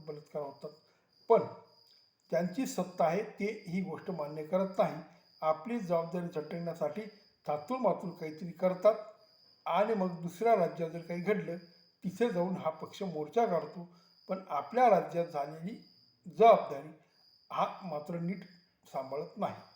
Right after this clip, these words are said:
असा प्रकार सगळ्या देशांमध्ये, सगळ्या राज्यांमध्ये चालू आहे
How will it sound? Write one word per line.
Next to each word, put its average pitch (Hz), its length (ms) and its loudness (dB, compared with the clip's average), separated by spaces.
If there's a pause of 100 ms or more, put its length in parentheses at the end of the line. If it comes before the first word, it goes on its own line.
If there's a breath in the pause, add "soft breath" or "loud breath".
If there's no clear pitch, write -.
(340 soft breath)
असा 202 240 6
प्रकार 165 340 -2
सगळ्या 175 420 -2
देशांमध्ये, 160 840 -8 (240 soft breath)
सगळ्या 180 280 2
राज्यांमध्ये 165 840 -4
चालू 160 320 -4 (280)
आहे 139 300 2